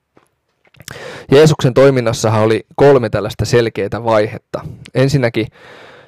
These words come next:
siinä alkuvaiheessa niin Jeesus oli hyvin suosittu. Tuhannet ihmiset tuli hänen parannettavaksi ja hän oli puheenaihe koko maassa. Jeesus oli aika lailla julkkis. Ei hän koskaan aikaisemmin kukaan ollut tehnyt mitään vastaavaa, mitä Jeesus teki.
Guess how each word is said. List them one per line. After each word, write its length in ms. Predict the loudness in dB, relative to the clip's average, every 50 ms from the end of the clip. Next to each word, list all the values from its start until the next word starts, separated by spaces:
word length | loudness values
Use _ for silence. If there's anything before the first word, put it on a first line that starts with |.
| _
siinä 220 | -8 -4 -2 0 2
alkuvaiheessa 880 | 2 2 2 0 -2 -2 0 0 0 0 -2 -4 -6 -8 -8 -8 -8
niin 140 | -6 -4 0
Jeesus 340 | 0 0 0 0 -2 -4 -4
oli 160 | -2 0 0
hyvin 280 | 0 0 0 -2 -4 -4
suosittu. 720 | -2 0 0 0 0 -2 -4 -10 -16 _ _ -10 -10 -8 -10 -14 -18 -6 -2
Tuhannet 360 | 0 0 2 0 -2 -2 -2
ihmiset 340 | -2 -2 0 -2 -2 -4 -4
tuli 180 | -2 -2 -2 -2
hänen 320 | -2 -4 -4 -4 -6 -8 -12 _ -20 _ _ _
parannettavaksi 960 | 0 0 0 0 -2 -2 -4 -8 -12 -10 _ -8 -8 -8 -8 -8 -8 -4 -4
ja 100 | -4 -4 -6 _ _ _ _ _ _ _ _ -20 -20 _ _
hän 220 | -4 -4 0 0
oli 160 | 0 0 0 0
puheenaihe 680 | 0 2 2 2 2 0 -2 -2 -4 -6 -6 -8 -6 -4
koko 300 | -4 -2 0 -2 -2 -2
maassa. 480 | -2 -2 -2 -2 -4 -6 -10 -12 -14 -14 -14 -18 -20 -20 -8 -2
Jeesus 360 | 0 2 2 2 0 -2 -2 -2
oli 240 | 0 0 -2 -4 -6 _ _ _ _ _ _ _ _ -4
aika 260 | -2 -2 0 0 0
lailla 260 | 0 0 0 0 0
julkkis. 720 | 0 2 4 4 4 2 0 _ _ -14 -12 -12 -12 -14 -16 -20 _ _ -20 -20 _ -8 -4
Ei 100 | 0 0
hän 120 | 2 2
koskaan 340 | 2 0 0 0 0 0 2
aikaisemmin 440 | 2 2 0 0 -2 -2 -4 -4 -4
kukaan 320 | -4 -2 0 0 2 2
ollut 180 | 2 0 -2 -2
tehnyt 340 | -2 -2 -2 -2 -4 -8 -8
mitään 280 | -6 -4 -4 -2 -2
vastaavaa, 560 | -2 -2 -2 -4 -6 -8 -8 -8 -8 -8 -8
mitä 180 | -8 -10 -8 -6
Jeesus 440 | -6 -4 -2 -2 -4 -4 -6 -10 -10 -8
teki. 240 | -10 -10 -8 -12